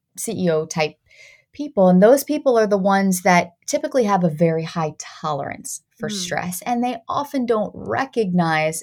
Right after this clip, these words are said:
Speaker 1: the signs. I didn't. I lived that way, like you said, for years until that wake-up call came along.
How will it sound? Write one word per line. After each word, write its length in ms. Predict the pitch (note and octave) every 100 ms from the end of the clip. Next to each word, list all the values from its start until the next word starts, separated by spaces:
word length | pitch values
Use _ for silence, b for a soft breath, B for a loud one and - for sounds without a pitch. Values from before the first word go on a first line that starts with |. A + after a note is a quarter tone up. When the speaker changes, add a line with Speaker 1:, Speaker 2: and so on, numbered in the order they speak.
| -
Speaker 1:
the 200 | D#3+ D#3
signs. 600 | - - C#3+ D3+ D#3+ - _ -
I 140 | A3
didn't. 340 | F#3 D3+ E3 - -
I 80 |
lived 240 | G3 A3 F#3+
that 220 | E3+ -
way, 240 | E3 D#3
like 180 | D#3 D#3
you 80 | F3+
said, 180 | C4+ A3+
for 140 | -
years 320 | E3+ G#3 G#3
until 240 | F3 F3+ E3+
that 160 | D#3+
wake-up 320 | D#3+ E3+ E3+ -
call 220 | D#3+ D#3+
came 260 | - D#3+
along. 460 | D#3 E3+ G3+ D#3+